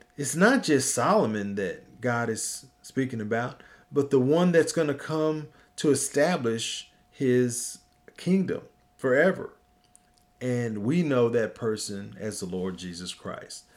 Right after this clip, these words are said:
The Hebrews knew that person as Jesus of Nazareth. And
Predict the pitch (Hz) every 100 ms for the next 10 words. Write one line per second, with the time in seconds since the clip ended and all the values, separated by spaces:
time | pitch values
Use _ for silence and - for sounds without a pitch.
0 | _ _ - 104 107 185 143 139 131 110
1 | 120 117 107 101 - 107 98 - 101 104
2 | _ _ 104 101 95 107 101 101 90 92
3 | 87 82 78 - - - _ _ _ _
4 | _ _ 110 110 107 104 101 98